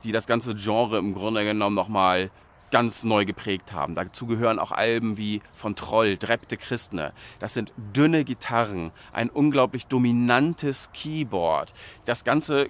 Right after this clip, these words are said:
komplett verwaschen mit einem Schneesturmgekeife. Symphonischer Black Metal, melodischer, das, Alter,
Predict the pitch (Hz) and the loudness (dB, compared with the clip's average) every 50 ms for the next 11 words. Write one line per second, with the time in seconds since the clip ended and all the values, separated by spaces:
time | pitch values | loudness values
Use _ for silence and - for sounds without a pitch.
0 | - - - 160 151 147 - - 151 165 185 - - 170 151 131 123 131 160 - | -4 -10 -4 -2 -2 -2 0 0 0 0 0 0 -2 -2 0 2 2 0 0 0
1 | - 131 113 107 104 104 110 - - - 123 127 123 123 123 - - - - - | -6 -4 -4 -2 -2 -2 -2 -4 -2 -2 0 0 2 0 0 -2 -4 -10 -10 -6
2 | - 147 147 160 180 190 - - - 120 110 104 104 104 98 95 - - - - | 0 2 4 4 4 2 -2 -2 0 2 2 2 2 0 -2 -6 -8 -8 -8 -6
3 | 87 87 80 - - - 50 50 - - - - - - - - 135 131 131 - | -4 -4 -6 -6 -10 -12 -12 -12 -14 -20 -20 -20 -20 -16 -4 0 0 0 0 -2
4 | - - 151 156 180 196 190 175 156 - - 147 139 131 131 131 123 117 - 107 | -6 -4 0 0 2 2 2 0 -2 -4 -4 -4 -4 -4 -2 -4 -4 -4 -2 -4
5 | 92 87 - 82 80 80 - - - - - - 113 117 120 131 143 151 156 165 | -4 -4 -4 -6 -6 -8 -8 -10 -18 -20 -10 -6 -4 -2 0 0 0 0 -2 -4
6 | 151 - 156 143 131 131 131 - - - _ _ _ _ _ _ _ - - _ | -6 -2 0 2 4 4 4 2 -2 -8 _ _ _ _ _ _ _ -20 -20 _
7 | _ - - - - _ _ _ _ - _ _ _ _ _ _ _ _ _ _ | _ -20 -20 -20 -20 _ _ _ _ -20 _ _ _ _ _ _ _ _ _ _
8 | - _ _ _ - _ - 151 170 - - - - - - - - _ _ _ | -20 _ _ _ -10 _ 2 2 2 2 -4 -8 -8 -10 -12 -14 -16 _ _ _
9 | - _ - 185 208 202 - 104 87 - | -14 _ 0 0 0 0 0 -4 -6 -6